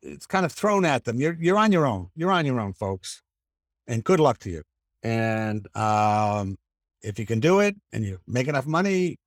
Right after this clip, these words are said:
fine. And if you're not, you're screwed. And, uh, I think that's a negative too. On the individual front, I do, I have come to the belief,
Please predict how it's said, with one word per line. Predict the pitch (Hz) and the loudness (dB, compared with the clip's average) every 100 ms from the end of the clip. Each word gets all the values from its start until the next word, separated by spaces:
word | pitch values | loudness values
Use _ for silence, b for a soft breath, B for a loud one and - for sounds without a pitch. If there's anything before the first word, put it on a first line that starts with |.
| - | -20
fine. | - 127 202 233 202 | -6 0 0 0 0
And | 117 | -2
if | 101 107 | -2 -4
you're | 107 104 104 | -4 -4 -4
not, | 107 131 156 185 - _ 117 | -2 2 2 2 -2 _ -10
you're | 120 | -8
screwed. | - 156 127 87 101 - _ _ _ _ _ _ _ _ _ _ | -2 2 2 0 -6 -20 _ _ _ _ _ _ _ _ _ _
And, | 147 151 151 151 | 0 2 2 0
uh, | - 143 143 147 | 0 2 2 2
I | |
think | 175 156 | 0 2
that's | 180 160 | 2 2
a | |
negative | 160 156 160 160 | -2 -2 -2 -2
too. | - 208 139 | 2 2 2
On | 143 151 | 2 0
the | 170 | 0
individual | 202 175 220 302 247 | 0 0 0 -2 -4
front, | 151 135 143 | -2 -4 -2
I | 156 | -2
do, | 156 170 220 214 | 0 0 0 -2
I | 151 139 | -2 0
have | 170 202 - | -2 -2 -4
come | 185 170 | -6 -4
to | 208 | -4
the | 196 | -4
belief, | 170 139 131 175 | 0 0 2 0